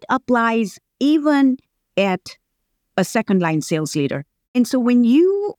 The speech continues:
become a second or a third or a fourth, you are, as you aptly stated, further and further away from the people on the ground. However,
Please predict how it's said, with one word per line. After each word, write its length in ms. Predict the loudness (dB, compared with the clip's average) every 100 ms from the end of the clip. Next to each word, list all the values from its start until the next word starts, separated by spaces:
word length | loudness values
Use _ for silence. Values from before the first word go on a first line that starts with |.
| -2
become 320 | -2 0 0
a 60 | 0
second 420 | -2 -2 0 0
or 100 | 0
a 60 |
third 320 | -2 0 0 0
or 120 | -2
a 40 |
fourth, 340 | -2 -2 0 0
you 220 | 2 2
are, 200 | 0 -4 -14 _
as 260 | -2 -2 0
you 320 | 2 2 0
aptly 360 | -2 -4 0 -2
stated, 580 | -2 -4 -2 0 -2 -4 _
further 400 | 0 0 0 2
and 200 | 0 0
further 380 | 0 0 0
away 540 | -2 -2 0 -2 -2 -6 _ _ _
from 260 | 0 0
the 80 | -2
people 360 | -2 -2 0 0
on 160 | 0
the 80 | -2
ground. 480 | -2 -4 -2 -6 -8 _ _ _ -4
However, 720 | -2 0 -2 0 0 -2